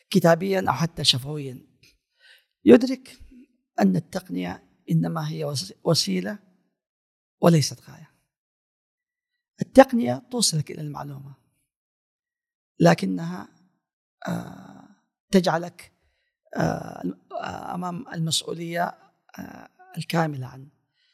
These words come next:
هذه المعلومة، إن أخذتها أو لم، أو لم، آه،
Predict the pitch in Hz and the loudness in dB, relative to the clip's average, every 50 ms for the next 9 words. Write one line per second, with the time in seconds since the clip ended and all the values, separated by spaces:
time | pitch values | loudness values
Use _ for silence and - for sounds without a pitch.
0 | _ _ - 147 147 143 143 135 131 131 - 127 127 143 131 120 - - - 160 | _ _ -2 -2 -2 -2 -4 -8 -12 -14 -14 -14 -14 -14 -16 -16 -18 -16 -14 -14
1 | 151 - - - - 156 - - _ - 156 165 170 - - - 156 156 156 151 | -10 -8 -8 -8 -8 -8 -10 -10 _ -4 -2 0 -2 -2 -4 -8 -12 -12 -12 -12
2 | 156 156 165 - _ _ _ _ _ _ _ _ _ _ - - 160 156 151 156 | -12 -12 -14 -16 _ _ _ _ _ _ _ _ _ _ -2 0 0 0 -2 -4
3 | 151 143 - - - - - - - - - - - - - - - - - - | -6 -8 -8 -8 -10 -14 -18 -18 -18 -20 -20 -20 -20 -20 -20 -20 -20 -20 -20 -20
4 | - - - - 294 277 233 | -20 -20 -20 -20 -20 -20 -20